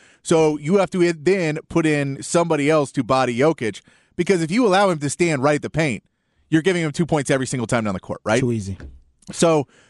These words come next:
Speaker 1: you have to put somebody on him to try and get him so he doesn't get immediate post position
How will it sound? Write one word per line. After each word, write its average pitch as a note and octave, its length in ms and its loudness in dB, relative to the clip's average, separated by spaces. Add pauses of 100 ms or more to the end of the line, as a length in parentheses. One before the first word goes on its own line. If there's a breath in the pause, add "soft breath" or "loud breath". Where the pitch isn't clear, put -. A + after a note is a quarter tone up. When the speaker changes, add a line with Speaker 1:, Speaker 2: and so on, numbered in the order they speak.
Speaker 1:
you G3 140 4
have G3 220 2
to - 100 -2
put G3 220 0
somebody F#3+ 540 0
on E3 200 2
him B2+ 240 -2 (300)
to D3+ 120 2
try D3+ 300 0
and C3+ 120 -2
get C#3 140 0
him C#3 140 -2
so D3 120 0
he C3+ 80 0
doesn't C3 220 0
get C3 240 -2
immediate C3 400 0
post B2+ 280 -2
position A2+ 360 -4